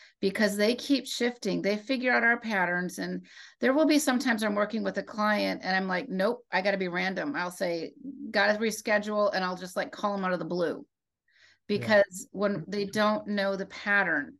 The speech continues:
Speaker 1: it makes a difference. One of the techniques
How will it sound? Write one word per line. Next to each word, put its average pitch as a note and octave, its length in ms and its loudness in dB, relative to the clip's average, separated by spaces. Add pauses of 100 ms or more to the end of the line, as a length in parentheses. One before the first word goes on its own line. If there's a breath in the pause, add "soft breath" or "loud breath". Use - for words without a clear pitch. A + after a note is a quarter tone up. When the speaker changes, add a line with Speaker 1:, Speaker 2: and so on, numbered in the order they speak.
(640)
Speaker 1:
it F#3+ 160 -4
makes F3+ 380 -2
a - 140 -4
difference. F#3 540 0
One G3+ 340 -2
of C4+ 100 2
the C#4 80 4
techniques G#3+ 680 -4